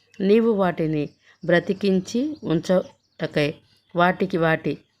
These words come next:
జాతుల ప్రకారము, పక్షుల్లోను వాటి వాటి జాతుల ప్రకారము, జంతువుల్లోను వాటి వాటి జాతుల ప్రకారంలోను, నేలకు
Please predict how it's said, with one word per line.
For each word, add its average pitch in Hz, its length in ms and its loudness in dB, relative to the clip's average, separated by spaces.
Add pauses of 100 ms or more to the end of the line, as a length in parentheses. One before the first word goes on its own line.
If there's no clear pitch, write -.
(200)
జాతుల 185 520 2
ప్రకారము, 160 800 -2 (160)
పక్షుల్లోను 180 640 0
వాటి 156 400 -4
వాటి 160 260 -2
జాతుల 147 380 -4
ప్రకారము, 143 680 -6 (460)
జంతువుల్లోను 180 840 2 (380)
వాటి 165 280 0
వాటి 165 280 0
జాతుల 151 440 0
ప్రకారంలోను, 147 800 -2 (380)
నేలకు 208 680 0